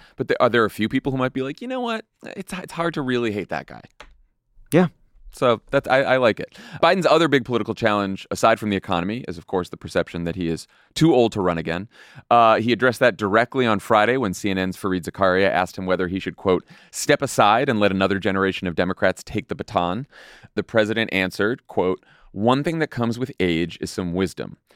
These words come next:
Speaker 1: I just want to finish the job, and I think we can do that in the next six years."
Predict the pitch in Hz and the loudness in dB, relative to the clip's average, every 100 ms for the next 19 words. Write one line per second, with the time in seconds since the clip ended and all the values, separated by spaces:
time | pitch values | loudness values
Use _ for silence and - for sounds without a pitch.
0 | _ _ 95 95 90 78 101 131 135 135 | _ _ 0 2 0 -2 -2 -2 -2 -2
1 | - 110 104 - 107 92 82 78 - 90 | -2 -2 -4 -6 -2 2 2 2 -2 -6
2 | 87 107 113 - 101 90 85 85 87 90 | -4 -6 -8 -8 -8 -4 -2 -2 -4 -8
3 | 87 80 - - - - 80 62 - - | -8 -10 -12 -12 -12 -10 -8 -8 -10 -18